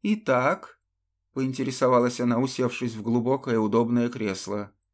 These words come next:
"Почтенная жрица, мы тут посоветовались с девушками и подумали". Алина мялась,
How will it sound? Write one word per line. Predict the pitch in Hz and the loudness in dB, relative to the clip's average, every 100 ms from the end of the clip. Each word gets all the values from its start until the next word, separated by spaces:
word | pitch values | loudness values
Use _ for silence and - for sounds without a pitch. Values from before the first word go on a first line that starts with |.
| _ _ _ _ _ _ _ _ - | _ _ _ _ _ _ _ _ -8
"Почтенная | 120 113 - - 156 185 180 170 170 165 | -6 -6 -10 -6 -2 -2 -4 -6 -6 -6
жрица, | 165 160 185 156 - - - - - _ _ _ _ _ _ | -6 -6 -4 -4 -6 -10 -10 -14 -18 _ _ _ _ _ _
мы | 175 202 | -2 0
тут | 185 175 - | 0 -2 -4
посоветовались | 170 - 175 202 190 147 135 120 | -4 0 2 2 2 0 2 -2
с | 113 | -2
девушками | 135 165 196 196 - 190 185 175 170 _ _ _ _ | 0 0 -2 -4 -6 -6 -6 -8 -14 _ _ _ _
и | 196 | -6
подумали". | 202 165 123 151 202 214 208 196 190 185 180 - _ _ _ _ _ _ _ | 2 2 4 2 4 4 2 2 0 -2 -6 -12 _ _ _ _ _ _ _
Алина | 127 131 143 143 147 | -4 -2 -2 -2 0
мялась, | 127 101 95 92 - - | 0 2 -2 -6 -10 -18